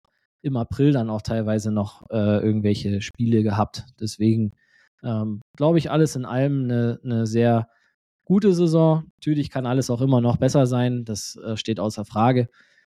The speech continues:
Aber, ähm, sind wir ganz, ganz stolz drauf, auf alle. Und auch da werde ich nicht müde, das auch noch mal zu betonen. Auch da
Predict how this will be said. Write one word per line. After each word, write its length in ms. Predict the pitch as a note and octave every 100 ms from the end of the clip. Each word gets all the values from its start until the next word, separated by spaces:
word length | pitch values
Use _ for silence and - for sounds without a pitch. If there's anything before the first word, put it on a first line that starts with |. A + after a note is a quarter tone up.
| _ _
Aber, 580 | A2+ A2 A2 G#2 G#2 G#2+
ähm, 420 | A2+ G#2 G2+ G#2
sind 220 | - B2+ A#2+
wir 100 | A2+
ganz, 260 | A#2 A#2
ganz 220 | - A2+
stolz 320 | G#2+ A#2+ A#2 -
drauf, 300 | A2 G#2+ A2
auf 180 | G#2+
alle. 360 | - B2 B2+ B2
Und 120 | A2
auch 140 | G#2 A2
da 380 | A#2 A#2+ A#2+ - _ _ _ _ _ _ _ -
werde 160 | C3+
ich 100 | C3+
nicht 200 | C3+ A2
müde, 440 | C#3 E3+ E3+ D#3 D3+ - _
das 240 | - B2+ C3
auch 140 | B2
noch 180 | C3+ B2+
mal 320 | B2 A#2 A2+
zu 160 | - A2+
betonen. 680 | A2+ - C#3+ D3+ C#3 C3 C3
Auch 180 | - B2+
da 460 | - A#2+ C3+ C#3